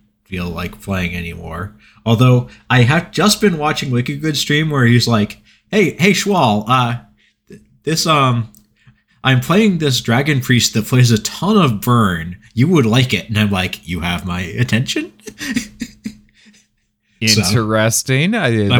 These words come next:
Speaker 1: like,
Speaker 2: might
Speaker 1: eh,
Speaker 2: be worth looking
Speaker 1: it's
Speaker 2: into.
Speaker 1: a shame I started watching your stream half an hour before I have to record this podcast, and I can't actually play this deck <laughs> beforehand, but yeah, that deck
Speaker 2: Ugh.
Speaker 1: looks fun, so I might give that a shot later.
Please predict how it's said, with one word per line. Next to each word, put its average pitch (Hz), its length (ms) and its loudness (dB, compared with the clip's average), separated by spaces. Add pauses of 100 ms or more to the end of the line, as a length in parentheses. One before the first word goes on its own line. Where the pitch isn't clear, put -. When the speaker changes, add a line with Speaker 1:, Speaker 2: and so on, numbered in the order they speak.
Speaker 1:
like, 120 140 4
Speaker 2:
might 113 160 2
Speaker 1:
eh, 131 80 2
Speaker 2:
be 110 160 0
worth 101 320 -2
looking 101 400 0
Speaker 1:
it's 95 120 2
Speaker 2:
into. 117 200 2
Speaker 1:
a - 60 2
shame 220 100 0
I 131 60 4
started 156 340 2
watching 139 320 2
your 123 120 2
stream 143 300 0
half 135 320 0
an 131 100 0
hour 123 280 2
before 107 240 -2
I 107 60 0
have 110 120 0
to - 80 -6
record 107 300 0
this 104 100 -2
podcast, 107 400 -2
and - 80 -8
I 90 60 -6
can't 139 180 0
actually 110 240 0
play 190 220 0
this 101 200 -4
deck - 280 -6 (120)
<laughs> 214 120 -4
beforehand, 170 1700 -2
but - 340 -2 (1120)
yeah, 170 340 0
that 123 140 4
deck 117 100 2
Speaker 2:
Ugh. 123 120 4
Speaker 1:
looks 113 120 -2
fun, 87 300 -8
so 95 240 -8
I 104 100 0
might 101 240 0
give 92 140 -4
that 78 160 -10
a - 20 -12
shot 76 300 -10
later. 80 260 -12